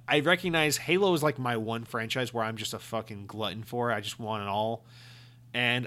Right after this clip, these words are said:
I understand that for a lot of people, this isn't how they are. And in fact, there are a lot of franchises where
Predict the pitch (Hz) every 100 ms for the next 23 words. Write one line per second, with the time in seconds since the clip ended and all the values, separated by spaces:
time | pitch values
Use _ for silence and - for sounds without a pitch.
0 | - 131 156 175 - 151 139 - 127 120
1 | 117 123 139 135 113 - 113 110 120 110
2 | 131 131 127 127 - 90 113 113 113 -
3 | 143 135 135 135 160 - 147 143 135 123
4 | 117 110